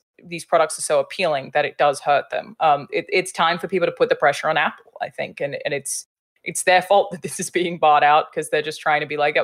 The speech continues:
"But Apple Arcade," and obviously, again, they are the third biggest company when it comes to revenue in the games industry globally, which nobody would realize offhand. You'd be like, "Yay, Activision." Apple's number three. They're making tons of money, and they don't wanna lose that money. So that,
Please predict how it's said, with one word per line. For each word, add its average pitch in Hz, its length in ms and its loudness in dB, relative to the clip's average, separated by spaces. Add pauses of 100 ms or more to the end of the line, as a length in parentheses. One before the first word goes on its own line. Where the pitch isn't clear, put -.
"But 175 120 6
Apple 143 280 2
Arcade," 226 460 6
and 175 80 2
obviously, 196 440 0
again, 170 520 2
they 165 100 4
are 196 160 6
the 175 100 0
third 180 480 2
biggest 185 360 -4
company 139 480 -10 (260)
when 175 120 0
it 170 100 -2
comes 180 300 -2
to 147 260 -10
revenue 156 500 2 (140)
in 165 160 -4
the 170 80 -2
games 185 280 0
industry 151 360 -6
globally, 185 500 2
which 165 160 -8
nobody 208 320 4
would 175 260 0 (360)
realize 175 560 4
offhand. 165 440 2
You'd 160 120 -10
be 165 100 0
like, 170 160 4
"Yay, 254 360 2
Activision." 220 500 0 (480)
Apple's 311 420 -2
number 302 280 4
three. - 420 2
They're 214 120 2
making 285 340 -4
tons 254 360 0
of 202 80 0
money, 196 280 0
and 151 100 -4
they 160 40 0
don't 185 120 2
wanna 175 180 -2
lose 214 220 -6
that 143 180 -2
money. 139 220 -6
So 156 140 -6
that, 180 160 4